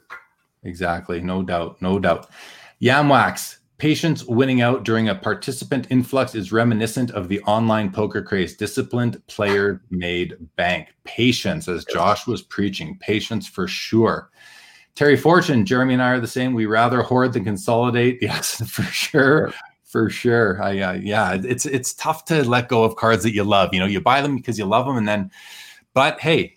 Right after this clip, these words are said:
Speaker 1: if you're on a limited budget or if you are that kind of person that doesn't want a ton of cards, I, I like the one guy on Instagram, uh,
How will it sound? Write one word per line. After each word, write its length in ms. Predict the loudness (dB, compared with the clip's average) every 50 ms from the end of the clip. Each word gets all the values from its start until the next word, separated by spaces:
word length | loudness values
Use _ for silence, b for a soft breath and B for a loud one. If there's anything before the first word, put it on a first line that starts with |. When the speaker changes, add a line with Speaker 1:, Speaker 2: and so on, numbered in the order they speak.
| _ _ -10
Speaker 1:
if 240 | -8 -8 -8 -8
you're 180 | -6 -2 2 4
on 160 | 4 4 4 2
a 80 | 2
limited 440 | 2 0 0 0 0 0 -2 -2 2
budget 380 | 2 2 2 4 2 0 0 2
or 200 | 0 0 0 0
if 180 | 0 -2 -4 -4
you 120 | -4 -2 -2
are 80 | -2 0
that 220 | 0 -2 -2 0
kind 160 | -2 -4 -4
of 60 | -4 -2
person 300 | -2 -2 -2 -2 -2 -6
that 100 | -6 -4
doesn't 260 | -4 -4 -4 -4 -6
want 280 | 0 2 2 2 2 0
a 40 | -6
ton 240 | -4 -2 0 0 0
of 100 | 0 -2
cards, 320 | 0 2 2 2 4 2 2
I, 160 | 0 0 B B B B B B B
I 100 | -2 0
like 280 | 2 4 2 2 2 0
the 80 | 0
one 240 | 4 4 4 4 4
guy 200 | 6 6 4 6
on 60 | 4
Instagram, 720 | 4 2 0 -2 -2 -6 -4 -2 0 2 2 4 2 2 0 2
uh, 260 | 2 2 2 0